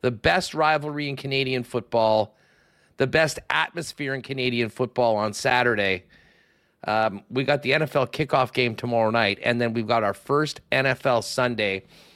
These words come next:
where a lot of Bomber fans who will have, let's just say, spent themselves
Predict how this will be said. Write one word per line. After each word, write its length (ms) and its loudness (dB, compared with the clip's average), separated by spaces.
where 180 2
a 60 4
lot 280 4
of 100 2
Bomber 360 4
fans 580 2
who 120 2
will 120 6
have, 160 2
let's 240 0
just 320 -4
say, 320 2
spent 640 0
themselves 880 2